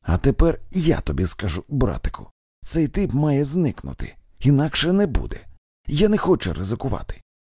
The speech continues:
Говори собі, що хочеш, але я подбаю про свою шкуру. І спатиму спокійніше, якщо цей тип більше не зможе молоти язиком. Це точно».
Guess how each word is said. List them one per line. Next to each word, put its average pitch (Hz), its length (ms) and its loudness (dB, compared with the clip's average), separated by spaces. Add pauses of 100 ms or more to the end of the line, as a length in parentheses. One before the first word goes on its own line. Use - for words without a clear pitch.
(180)
Говори 160 380 2
собі, - 180 0
що 120 200 -2
хочеш, - 520 -6
але 120 260 0
я 143 400 0
подбаю 147 520 2
про - 160 -2
свою 98 360 -2
шкуру. - 460 -8 (480)
І 107 200 2
спатиму 139 460 -2
спокійніше, 139 720 -2
якщо 71 340 -4
цей 113 200 0
тип - 260 -6 (100)
більше 147 400 -2
не 143 220 4
зможе 131 360 0
молоти 127 460 0
язиком. - 580 -4 (280)
Це 147 240 0
точно». - 500 -4